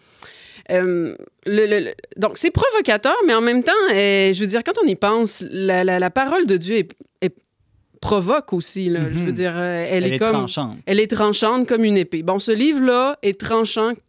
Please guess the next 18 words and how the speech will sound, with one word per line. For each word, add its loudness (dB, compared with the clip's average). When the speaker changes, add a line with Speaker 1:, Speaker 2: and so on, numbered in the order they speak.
Speaker 1:
comme 2
une 2
épée. -6
Moi, -2
je -4
l'ai -2
lu, -6
j'avais -4
le -6
cœur -8
qui -12
battait, -6
je, -6
je, -10
je, -6
je -4
me 0
sentais -2